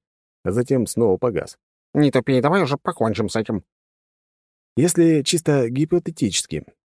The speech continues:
Speaker 1: кто-то разовьется до огромного уровня и прикончит тебя, что будет?"
Speaker 2: "Ща, погоди",
Speaker 1: проговорил он, и у меня перед глазами появилось очередное системное сообщение.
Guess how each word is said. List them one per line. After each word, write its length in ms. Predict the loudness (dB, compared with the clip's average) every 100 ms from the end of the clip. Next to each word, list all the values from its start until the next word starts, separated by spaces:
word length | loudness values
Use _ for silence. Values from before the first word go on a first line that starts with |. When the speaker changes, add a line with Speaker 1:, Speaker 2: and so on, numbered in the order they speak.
| _ -8
Speaker 1:
кто-то 340 | -4 -2 0 0
разовьется 500 | 0 0 0 0 -2
до 140 | -2
огромного 480 | 0 0 0 0 0
уровня 360 | 0 0 0 0
и 20 |
прикончит 440 | -2 -2 -2 -2
тебя, 260 | -8 -8 -8
что 180 | -4 -2
будет?" 300 | -2 -4 -12 _ _ _ _ _ _
Speaker 2:
"Ща, 480 | -2 2 2 2 0 -4 -4
погоди", 420 | 0 2 2 0 -4 _ _
Speaker 1:
проговорил 460 | 0 2 4 2 2
он, 180 | 0 -4 _ _ _ _
и 80 | 0
у 80 | 2
меня 200 | 2 0
перед 180 | 2 2
глазами 420 | 2 2 0 2
появилось 420 | 2 2 2 -2
очередное 380 | -4 -4 0 -2
системное 440 | -4 -4 -2 -2
сообщение. 580 | -4 -6 -4 -6 -6